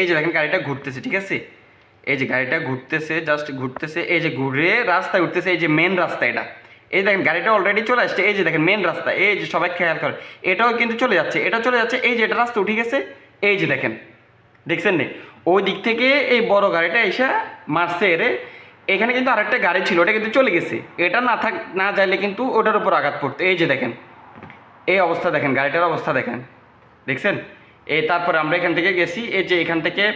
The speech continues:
লোকজন গেছে, এখন আমিও যাব। এই যে এখানে থেকে গেছে, এই, এই, এই, এই ছেলেটা গাড়িটা চালাইতেছিল, বাকি এই খুব জোরে গাড়িটা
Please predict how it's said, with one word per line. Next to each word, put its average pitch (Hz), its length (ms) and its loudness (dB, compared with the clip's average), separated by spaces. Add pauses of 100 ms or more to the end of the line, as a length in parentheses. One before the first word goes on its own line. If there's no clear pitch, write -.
(540)
লোকজন 165 340 2
গেছে, 156 200 -2
এখন 175 200 0
আমিও 180 260 0
যাব। 139 120 0 (280)
এই 151 100 -2
যে 151 60 2 (260)
এখানে 160 200 -2 (140)
থেকে 180 120 2
গেছে, 180 120 -2 (120)
এই, 185 80 2 (140)
এই, 202 60 2 (140)
এই, 208 80 2 (120)
এই 208 80 2 (140)
ছেলেটা 180 380 2
গাড়িটা 165 300 0
চালাইতেছিল, 165 480 -2 (600)
বাকি 170 200 2 (300)
এই 220 100 2 (220)
খুব 220 140 -2 (200)
জোরে 202 340 6
গাড়িটা 165 240 2